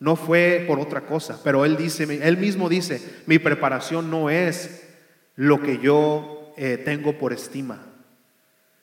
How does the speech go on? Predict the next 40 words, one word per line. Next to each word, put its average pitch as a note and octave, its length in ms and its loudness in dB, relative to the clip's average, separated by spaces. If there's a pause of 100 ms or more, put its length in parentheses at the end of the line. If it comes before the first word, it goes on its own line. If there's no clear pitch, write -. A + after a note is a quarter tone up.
Si D#3 160 -6
me D3 160 0
quit-, D3 640 -10
si D#3+ 140 -6
le D3 120 2
pusieran F3+ 440 2
a, F3+ 220 4
a, C#3 580 0
a C3+ 40 -2
escoger D#3 380 0
a F#3 140 2
Pablo, F#3 320 2 (480)
"Pablo, F3 280 4
¿qué F3+ 100 0
quieres? E3+ 480 2 (220)
¿La C#3+ 180 4
preparación C#3+ 560 2
que F#3+ 100 2
tienes, G3 360 2
el D3+ 120 8
éxito, F#3+ 500 0
el C#3+ 180 2
éxito F#3+ 440 -2
que - 120 -2
tienes A3 480 0 (220)
o C#3 180 0
Cristo?". F#3+ 420 0
Él D3 100 6
hubiera D#3+ 220 6
dicho, - 260 2
"Cristo, D3+ 360 -6 (340)
lo C3 100 2
demás C3+ 300 0
es C#3 80 -4
basura". A2+ 420 -8
Es E3+ 140 0
lo F3+ 100 2
que E3+ 80 -4
está C#3+ 160 -2
diciendo. - 360 -4